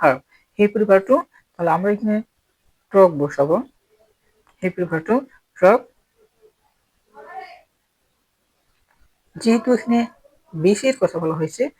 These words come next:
আমরা এখানে more বসাবো। More অর্থ দেই আরো বা অধিক। He prefer to talk more। সে বেশি কথা অধিকতর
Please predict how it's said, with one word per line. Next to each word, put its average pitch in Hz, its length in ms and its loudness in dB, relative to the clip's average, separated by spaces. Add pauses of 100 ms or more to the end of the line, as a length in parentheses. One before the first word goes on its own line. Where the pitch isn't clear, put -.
(280)
আমরা 180 200 0
এখানে 185 180 -6 (100)
more 156 240 -2
বসাবো। 131 320 -8 (2000)
More 180 160 2 (120)
অর্থ 180 160 -6 (200)
দেই 151 140 4 (480)
আরো 165 180 6 (540)
বা 180 80 -2 (100)
অধিক। 214 260 0 (340)
He 208 80 2 (140)
prefer 190 360 2
to 247 80 -2 (360)
talk 175 160 0 (120)
more। 127 140 0 (300)
সে - 100 -4 (160)
বেশি 156 280 -6
কথা 175 200 -2 (520)
অধিকতর 196 440 -4